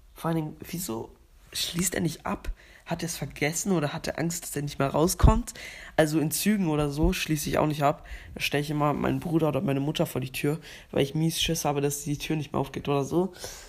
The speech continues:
Aber in der Schule, wenn man die halbwegs kennt, die Toiletten, dann kann man schon abschließen, finde ich. Äh, ja, naja, ist halt jedem selbst überlassen. Wie viel gibt's noch? Ja, gibt noch ein bisschen. Ähm,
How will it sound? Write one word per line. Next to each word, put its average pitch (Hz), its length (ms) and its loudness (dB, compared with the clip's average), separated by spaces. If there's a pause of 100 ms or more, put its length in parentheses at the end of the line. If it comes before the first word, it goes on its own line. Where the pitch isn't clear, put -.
(240)
Aber 143 160 0
in 135 60 0
der 135 80 -2
Schule, 160 360 0
wenn 139 100 -2
man 139 100 0
die 139 140 -2
halbwegs 143 400 -4
kennt, - 260 -6
die - 40 -12
Toiletten, 165 440 -4
dann 135 320 -2 (640)
kann - 120 -4
man 139 80 -2
schon - 160 -6
abschließen, - 540 -6
finde 139 320 -2
ich. 170 220 -10 (720)
Äh, 135 300 0 (180)
ja, 139 320 2
naja, 135 380 -2
ist - 160 -8
halt - 320 -6 (580)
jedem 170 600 -2
selbst 170 400 0
überlassen. 135 560 -2
Wie 139 100 -10
viel 139 160 -8
gibt's - 240 -8
noch? 202 280 -2
Ja, 147 200 0
gibt 139 200 -8
noch 139 120 -4
ein 135 80 -8
bisschen. 135 320 -6 (640)
Ähm, 151 380 2